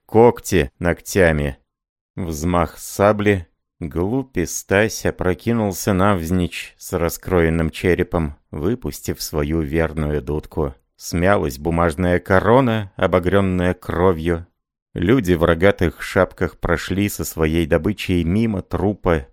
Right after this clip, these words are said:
и жалобно хрустнула под солдатским каблуком раздавленная свирель глупого Стася.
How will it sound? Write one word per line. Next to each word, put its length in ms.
и 160
жалобно 560
хрустнула 680
под 200
солдатским 640
каблуком 640
раздавленная 840
свирель 640
глупого 540
Стася. 720